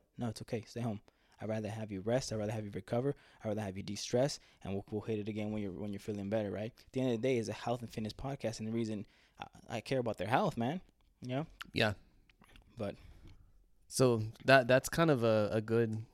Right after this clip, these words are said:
Speaker 2: summary of, like, the muscul-, musculoskeletal system that's, that, that gets affected. Um, let's move on. Let's talk
Speaker 1: Yeah,
Speaker 2: about
Speaker 1: go.
Speaker 2: the cardiovascular system.
Speaker 1: Cardiovascular, man.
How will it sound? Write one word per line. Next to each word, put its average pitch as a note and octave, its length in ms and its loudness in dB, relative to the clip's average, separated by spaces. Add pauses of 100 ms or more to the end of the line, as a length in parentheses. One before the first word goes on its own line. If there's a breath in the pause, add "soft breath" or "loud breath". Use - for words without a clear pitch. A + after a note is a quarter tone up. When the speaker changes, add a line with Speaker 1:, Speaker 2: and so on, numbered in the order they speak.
(140)
Speaker 2:
summary A#2+ 440 4
of, G2+ 100 2
like, G2+ 240 -2
the G#2 140 4
muscul-, G2+ 640 0 (200)
musculoskeletal G#2+ 1200 0
system G2+ 600 0 (100)
that's, G#2+ 280 0
that, G2+ 260 -4
that G#2+ 160 -2
gets G#2+ 180 -4
affected. G2 560 -4 (500 soft breath)
Um, G#2 440 -2
let's B2 180 4
move D#3+ 180 2
on. C3+ 200 4
Let's A2 120 -2
talk C3 140 -2
Speaker 1:
Yeah, E3+ 60 6
Speaker 2:
about C#3 160 8
Speaker 1:
go. A#2 60 2
Speaker 2:
the B2 60 8
cardiovascular A2+ 800 4
system. B2+ 360 4
Speaker 1:
Cardiovascular, A2 360 0
man. G#2+ 240 -2